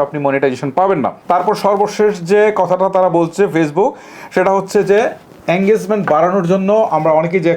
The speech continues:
কাজটা করি সেটা হচ্ছে বিভিন্ন ধরনের থার্ড পার্টি অ্যাপস ইউজ করে থাকি বা ওয়েবসাইট ইউজ করে থাকি, ইউজ করে কিন্তু আমরা আমাদের ভিডিওতে এনগেজমেন্ট বাড়াই। এই টাইপের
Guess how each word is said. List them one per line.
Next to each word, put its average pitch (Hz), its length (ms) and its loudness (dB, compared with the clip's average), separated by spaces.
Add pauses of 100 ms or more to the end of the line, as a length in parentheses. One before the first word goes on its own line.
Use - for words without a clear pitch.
(100)
কাজটা 156 340 0 (120)
করি 170 240 2
সেটা 156 160 0
হচ্ছে 156 160 -4 (120)
বিভিন্ন 220 240 0 (100)
ধরনের 190 240 2 (160)
থার্ড 175 240 2 (120)
পার্টি 180 280 0 (520)
অ্যাপস 196 320 0
ইউজ 190 200 0
করে 175 180 2
থাকি 180 220 0
বা 151 40 2 (100)
ওয়েবসাইট 175 420 2
ইউজ 170 200 2
করে 185 180 2
থাকি, 180 200 0 (480)
ইউজ 185 220 4
করে 196 180 2
কিন্তু 175 180 0
আমরা 160 120 2 (120)
আমাদের 156 220 0 (140)
ভিডিওতে 165 340 2 (440)
এনগেজমেন্ট 151 480 -2 (100)
বাড়াই। 143 260 2 (480)
এই 262 160 2
টাইপের 285 280 2